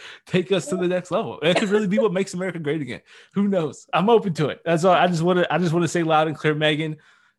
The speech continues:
And I know she's probably a, an avid listener of the Seeking Excellence podcast. You know, I think we're right there on her, uh, her daily to-do list. I support her.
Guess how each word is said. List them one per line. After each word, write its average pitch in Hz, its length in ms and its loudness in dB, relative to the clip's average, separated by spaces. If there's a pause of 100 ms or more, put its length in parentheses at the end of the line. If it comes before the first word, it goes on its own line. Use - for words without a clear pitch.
And 131 140 -2
I 135 80 -2
know 143 300 2
she's 156 240 -2
probably 151 320 0
a, 127 180 -2
an 139 160 -6 (100)
avid 156 320 0
listener 147 340 0
of 135 100 -2
the 127 40 -10
Seeking 135 280 -8
Excellence 127 280 -8
podcast. 127 540 -6
You 139 80 -8
know, 127 140 -4
I 123 80 -6
think 135 160 -14
we're 131 120 -8
right 120 280 -4
there 123 320 -6 (400)
on 127 180 -8
her, 120 240 -6
uh, 117 380 -8
her 139 160 -4
daily 135 320 -2
to-do 127 280 -8
list. 127 320 -8 (920)
I 131 100 -14
support 127 360 -8
her. - 140 -14